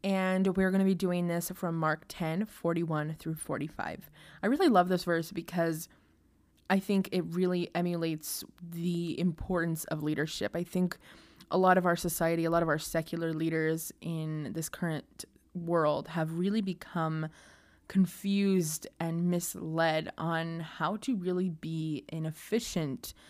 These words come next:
leader for the world and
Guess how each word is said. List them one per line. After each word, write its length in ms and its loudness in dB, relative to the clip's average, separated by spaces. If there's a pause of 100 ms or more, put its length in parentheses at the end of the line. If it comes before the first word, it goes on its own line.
(380)
leader 640 2
for 760 2
the 80 0
world 580 0 (140)
and 580 -4